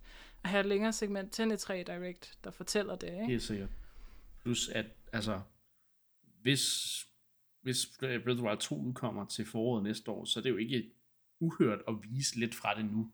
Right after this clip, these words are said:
Speaker 2: Sådan rent, altså, decideret i en intro-, altså, have en, måske en fem minutter trailer, hvor de viser det gameplay, ikke? Bare lige for måske at gøre folk lidt mere rolige, efter de har fået den der udskydelse. Øh, så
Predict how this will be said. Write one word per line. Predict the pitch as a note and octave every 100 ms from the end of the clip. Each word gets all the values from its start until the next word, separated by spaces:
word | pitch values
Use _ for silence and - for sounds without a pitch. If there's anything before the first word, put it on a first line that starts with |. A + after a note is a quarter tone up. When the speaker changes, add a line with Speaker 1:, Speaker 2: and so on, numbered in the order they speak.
| _ _ _ _ _ -
Speaker 2:
Sådan | G#2+
rent, | B2 A2 G#2
altså, | F#2 - -
decideret | - - B2+ A2 G#2
i |
en | A2
intro-, | A2 G2+ - -
altså, | - G#2+
have | A#2+
en, | B2+ A#2+ G#2+
måske | G#2+ A2 B2
en | G#2+ -
fem | A#2
minutter | G#2 F#2+
trailer, | - G#2+ G2+ A2 A2+
hvor | G#2
de | G2 G#2
viser | G#2+ F#2+
det | F#2+
gameplay, | G#2 G2+ - G2 G2+
ikke? | A2+ - _ _ _ _ _ _ _ _ -
Bare | A2
lige | B2
for | - A#2+
måske | G#2+ - B2+ A2 G2+
at | G2
gøre | A2 F#2+
folk | A#2 -
lidt | A2+
mere | A2+
rolige, | G2+ A2 G#2 A#2 G#2+ G2+ G#2+
efter | - -
de | G2 G2
har | G2
fået | A2 G#2+
den | G2+
der | G2 G2
udskydelse. | G2+ G2 - F#2+ -
Øh, | G2 - _ _ _ _ _ G2 A2+ B2+ _ _ _ _ _ _ _
så | - G2+